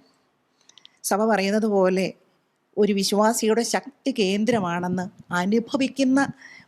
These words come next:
കുടുംബമാണ് ഞങ്ങളുടേത്. ഞങ്ങൾ രാവിലെ കുർബാനയ്ക്ക് പോകും. കഴിഞ്ഞ കുറച്ച് കാലങ്ങളായിട്ട് ഇങ്ങനെയുള്ള സ്വാരസ്യങ്ങളൊക്കെ കേൾക്കുന്നത് കൊണ്ട്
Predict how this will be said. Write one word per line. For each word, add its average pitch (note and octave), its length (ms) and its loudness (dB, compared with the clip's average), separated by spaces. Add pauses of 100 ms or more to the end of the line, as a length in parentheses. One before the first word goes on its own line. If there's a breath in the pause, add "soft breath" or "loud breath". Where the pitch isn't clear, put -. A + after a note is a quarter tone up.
(140)
കുടുംബമാണ് G#3 540 2
ഞങ്ങളുടേത്. D#3+ 560 0 (1080 soft breath)
ഞങ്ങൾ F#3 260 0
രാവിലെ G3 460 0
കുർബാനയ്ക്ക് F3 580 -4
പോകും. E3+ 280 -4 (400 soft breath)
കഴിഞ്ഞ A#3+ 160 2
കുറച്ച് A3 400 -2
കാലങ്ങളായിട്ട് G3 840 -2 (640 loud breath)
ഇങ്ങനെയുള്ള A3+ 580 2
സ്വാരസ്യങ്ങളൊക്കെ A3 920 0
കേൾക്കുന്നത് A#3+ 480 2
കൊണ്ട് F3+ 380 -2